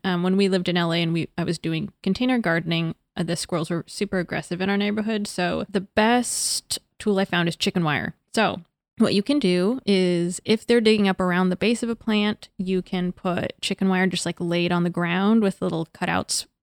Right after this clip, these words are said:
around the plant, like, you know, maybe, like, a three-inch perimeter around the stem. And then if you are doing it in raised beds, uh, what you could do is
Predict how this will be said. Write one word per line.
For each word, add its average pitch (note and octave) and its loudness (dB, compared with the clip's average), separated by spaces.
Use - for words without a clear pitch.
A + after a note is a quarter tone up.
around F3+ 2
the G#3 -4
plant, A#3+ -2
like, F#3 -4
you F#3+ 0
know, F#3 2
maybe, F3 0
like, D#3 -2
a D#3 -2
three-inch F3+ -4
perimeter F#3 -2
around D#3+ -2
the - -4
stem. G#3 -4
And G#3 6
then G#3+ 2
if - -2
you G3 2
are F#3 0
doing F3+ 2
it F#3 -4
in F3+ 0
raised F3+ -2
beds, G#3+ 0
uh, F#3+ 4
what - -4
you A3+ -2
could - -2
do F3 2
is E3+ 0